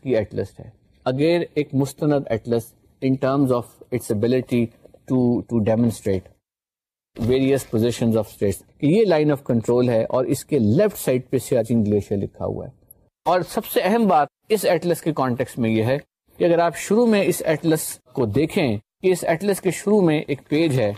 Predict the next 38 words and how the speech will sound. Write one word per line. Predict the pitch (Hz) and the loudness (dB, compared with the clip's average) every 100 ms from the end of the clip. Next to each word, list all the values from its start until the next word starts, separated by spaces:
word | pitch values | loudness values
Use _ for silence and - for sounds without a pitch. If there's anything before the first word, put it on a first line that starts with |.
| - _ _ _ - | -10 _ _ _ -2
یہ | 170 | 0
وہ | 208 202 | 2 2
پیج | 190 190 | 2 2
ہے | |
جو | 185 185 | 2 2
عموماً | 165 185 | 2 2
ہر | 156 | 0
کتاب | 151 143 139 147 156 | -2 -2 0 2 2
یا | 135 | 2
ہر | 135 | 4
ایٹلس | 135 147 139 - | 2 2 0 2
یا | 131 | 0
ہر | 131 | 2
ریسرچ | 131 - 127 127 - | 0 2 2 2 0
ایکٹیویٹی | - - 120 120 123 | -6 0 0 0 -2
کے | |
شروع | 113 113 113 | -6 -2 0
میں | 107 | 0
ہوتا | 101 104 104 | -2 -2 -4
ہے، | - - - | -4 -20 -12
جس | 147 - | -10 -2
پہ | |
لکھا | 165 160 170 | 0 2 2
جاتا | 151 147 147 | 0 2 0
ہے | |
کہ | 156 | 0
ہم | 131 135 | -2 -2
انڈیٹڈ | - 131 123 123 151 127 | 0 2 2 0 -2 0
ہیں، | 123 113 _ _ | -2 -4 _ _
کہ | 175 | -4
ان | 175 196 170 | 0 2 2
لوگوں | 160 151 | 2 2
نے، | 147 143 | 2 2
ان | 160 165 | 2 0
اداروں | 143 127 127 127 | 2 2 2 2
نے | 131 | 0
ہمارے | 117 120 120 120 | 0 0 2 0
مواد | 107 101 117 | 0 0 0